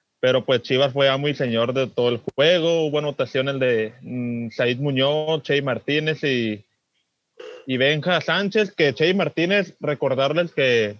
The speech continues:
viene regresando de una lesión y qué manera de regresar anotando el gol del título. Pero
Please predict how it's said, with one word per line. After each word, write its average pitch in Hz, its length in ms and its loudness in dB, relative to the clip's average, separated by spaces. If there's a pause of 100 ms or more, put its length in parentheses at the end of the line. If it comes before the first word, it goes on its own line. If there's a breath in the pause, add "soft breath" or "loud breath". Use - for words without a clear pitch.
viene 135 280 0
regresando 147 440 0
de 156 60 0
una 151 400 -2
lesión 123 360 0
y 165 80 -4
qué 143 120 -2
manera 147 300 0
de 147 60 0
regresar 131 560 -2 (300)
anotando 127 500 -2
el 135 80 -2
gol 139 140 0
del 135 140 -2
título. 117 400 -4 (920)
Pero 120 680 2